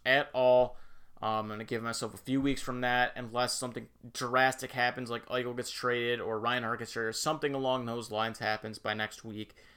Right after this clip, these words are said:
But that's gonna do it for today's episode. I appreciate everyone for tuning in. Like I said before, please give me a follow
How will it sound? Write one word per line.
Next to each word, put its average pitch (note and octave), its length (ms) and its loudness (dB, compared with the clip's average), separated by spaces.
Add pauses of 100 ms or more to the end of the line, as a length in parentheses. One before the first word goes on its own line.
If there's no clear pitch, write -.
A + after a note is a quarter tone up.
(440)
But A2 340 -4 (300)
that's E3 220 4
gonna F3 140 -2
do E3+ 100 2
it E3 80 -8
for E3 60 -6
today's C#3+ 240 2
episode. C#3 600 2
I B2 80 -2
appreciate C3 480 -2
everyone C3 320 -2
for A#2+ 140 -10
tuning A#2 400 -6
in. D3+ 340 2 (320)
Like A2 100 -4
I B2+ 40 2
said C3 180 0
before, C3 420 2
please C3+ 420 -2
give C3+ 100 0
me C3 80 -2
a - 20 -6
follow B2 340 2